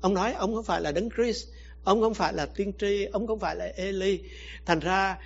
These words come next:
cái cách làm việc của ông, ông rất là cẩn thận, ông thi hành cái chỉ thị mà ông nhận được từ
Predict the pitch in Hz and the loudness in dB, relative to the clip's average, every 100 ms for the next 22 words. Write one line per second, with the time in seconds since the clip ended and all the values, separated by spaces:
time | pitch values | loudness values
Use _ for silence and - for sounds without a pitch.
0 | - - 220 - 247 240 208 160 147 175 | -16 2 2 6 4 6 4 6 8 8
1 | 175 180 202 220 220 220 254 233 190 - | 8 4 2 -2 -2 -2 0 0 -2 6
2 | 190 202 - 170 165 151 - 214 196 - | 6 6 0 2 2 2 -2 -2 -2 0
3 | 262 233 185 180 151 226 185 208 196 285 | 2 2 2 0 0 -6 -2 2 2 2
4 | 170 156 175 156 185 170 143 147 135 139 | 0 2 0 -2 -2 -2 -4 -4 -6 -4